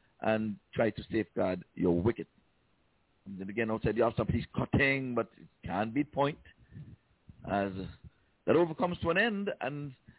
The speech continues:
a good one. We had, um, eight runs coming from it, back-to-back boundaries. So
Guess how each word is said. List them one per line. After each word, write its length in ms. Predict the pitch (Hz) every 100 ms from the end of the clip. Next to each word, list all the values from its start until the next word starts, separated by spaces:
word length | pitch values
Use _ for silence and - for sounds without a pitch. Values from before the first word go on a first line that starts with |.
| _ -
a 80 |
good 180 | 110 202
one. 260 | 285 156 254
We 100 | 131
had, 220 | 131 135
um, 260 | 135 139 123
eight 160 | - 226
runs 180 | 151 139
coming 220 | - 131 117
from 160 | 123
it, 100 | 196 - 98
back-to-back 520 | 139 - 143 139 131
boundaries. 400 | 135 143 165 180
So 220 | - 135